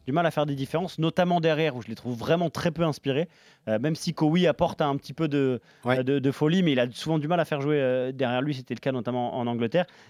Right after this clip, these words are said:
Speaker 1: Mais, mais comptablement, ça va être hyper important. Toulon est cinquième, trente-neuf points. Montpellier est sixième, trente-huit points. Euh, là, ça peut être une, euh, une victoire.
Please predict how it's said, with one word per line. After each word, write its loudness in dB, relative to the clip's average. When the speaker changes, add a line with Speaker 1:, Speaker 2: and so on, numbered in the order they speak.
Speaker 1:
Mais, 0
mais 2
comptablement, -2
ça -6
va 0
être -14
hyper -2
important. -4
Toulon -2
est 0
cinquième, -4
trente-neuf -6
points. 0
Montpellier 0
est 0
sixième, -2
trente-huit -4
points. -2
Euh, -6
là, 4
ça 0
peut -4
être -2
une, 2
euh, 2
une -4
victoire. 0